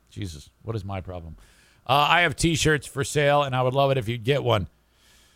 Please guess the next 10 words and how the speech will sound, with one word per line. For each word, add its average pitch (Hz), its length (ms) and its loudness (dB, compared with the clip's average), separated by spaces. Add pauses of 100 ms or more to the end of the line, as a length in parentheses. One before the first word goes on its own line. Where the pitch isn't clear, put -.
(300)
Uh, 160 440 4 (880)
you 175 120 -8
get 202 200 2
it 202 120 2
at 190 120 6
eric 196 280 4
zane 180 240 2
show 185 280 2
dot 180 280 4
com. 135 480 4